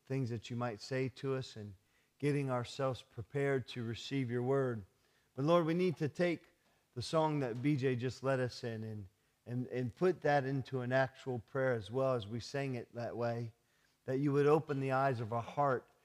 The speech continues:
as we look into your word tonight and we see, we see black and white letters and page. But God, I pray we, we would see much more than that.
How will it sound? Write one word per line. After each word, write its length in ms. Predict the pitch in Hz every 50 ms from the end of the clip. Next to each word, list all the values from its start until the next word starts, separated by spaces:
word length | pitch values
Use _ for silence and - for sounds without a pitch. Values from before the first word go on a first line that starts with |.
| _ _ _ _ _ _ _ _ _ _
as 180 | - 147 127 120
we 100 | 147 160
look 220 | 165 190 202 185
into 240 | 214 202 180 - -
your 80 | 156 151
word 240 | 139 151 156 147 151
tonight 320 | - 131 131 131 127 120
and 80 | 123 131
we 80 | 131
see, 540 | 120 - - - 175 185 190 180 165 143 123 - _ _ _ _ _ _ _
we 100 | - 135
see 280 | 131 - - 196 202 190
black 420 | 147 120 139 143 151 160 160 -
and 140 | - 139 143
white 260 | 147 151 147 139 123 - - _ _ _ _ _ _ _ _ _ _ _ -
letters 380 | 143 156 151 151 143 123 113
and 160 | 135 135 131
page. 480 | - 160 147 147 139 127 117 107 98 - - -
But 140 | 127 120
God, 200 | 113 147 143 143
I 60 | 139 135
pray 240 | 117 - - 151
we, 140 | 151 139 139 120 - - _
we 200 | 135 135 135 135
would 120 | 131 120 -
see 280 | - - - 151 147
much 420 | 143 139 143 147 147 143 - - -
more 240 | 139 139 139 135
than 220 | 120 113 117 113 110
that. 260 | 123 123 107 95 92